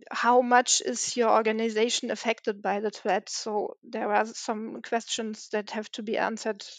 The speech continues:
like which products are used to protect sensitive and confidential data,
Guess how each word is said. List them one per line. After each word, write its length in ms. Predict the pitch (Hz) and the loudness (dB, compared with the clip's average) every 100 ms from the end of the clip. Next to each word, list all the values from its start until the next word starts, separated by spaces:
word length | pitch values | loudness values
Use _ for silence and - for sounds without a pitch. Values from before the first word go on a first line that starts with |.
| - | 0
like 400 | 214 226 214 - - - - - | 6 6 4 -6 -18 -18 -10 -4
which 260 | 247 - | -2 -2
products 480 | - 254 240 240 - | 2 4 6 6 4
are 120 | 226 | 0
used 380 | 220 254 269 - | 2 0 -2 -6
to 80 | 226 | -10
protect 520 | - 214 254 233 - | -10 -2 -2 -2 -4
sensitive 580 | - 240 233 220 247 - | -2 0 -2 -4 -4 -2
and 200 | 220 220 | -4 -6
confidential 640 | - 226 - 220 226 - | -8 -6 0 2 2 0
data, 560 | 208 214 247 - 240 240 | 0 2 2 6 6 6